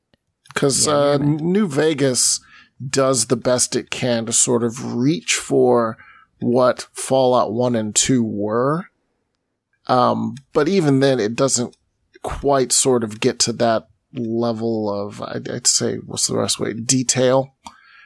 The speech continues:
Speaker 1: uh, or that level of choice.
Speaker 2: So let's talk about, a little bit about the history of the original Fallout. So it's kind of a spiritual successor to Wasteland, which was made in part by Brian Fargo. Brian Fargo, of course, was, I believe, the head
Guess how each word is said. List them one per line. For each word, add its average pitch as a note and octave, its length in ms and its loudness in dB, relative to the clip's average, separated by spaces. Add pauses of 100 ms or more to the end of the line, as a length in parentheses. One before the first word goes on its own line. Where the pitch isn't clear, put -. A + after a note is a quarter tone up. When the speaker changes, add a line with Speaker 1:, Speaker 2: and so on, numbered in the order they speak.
(220)
Speaker 1:
uh, A2+ 380 -2
or A#2+ 180 2
that A2+ 220 0
level A#2 320 0
of G#2 120 -8
choice. - 600 0 (300)
Speaker 2:
So - 180 -2
let's E4 140 -2
talk D4+ 180 0
about, G#3 320 0
a F3+ 80 0
little E3+ 200 2
bit D3+ 120 0
about C#3+ 220 -2
the A2+ 100 -6
history B2 380 -4
of B2 80 -2
the B2+ 80 0
original A#2+ 320 -2
Fallout. A#2 540 -2
So B2 300 -2
it's - 140 -10
kind - 220 0
of A#3+ 60 2
a D#3 40 4
spiritual E3 460 2
successor C#3 800 0 (400)
to - 140 -4
Wasteland, F3+ 800 2
which C3 300 -2
was B2+ 300 2
made B2 220 2
in A#2 80 2
part A2+ 360 0
by G#2 140 0
Brian A2 320 -2
Fargo. G#2+ 500 0
Brian A2+ 340 -4
Fargo, A#2+ 540 2
of A2+ 180 -2
course, A#2+ 480 2 (440)
was, B2 320 2
I - 80 -2
believe, C3 300 -2
the A#2 100 -4
head B2+ 440 0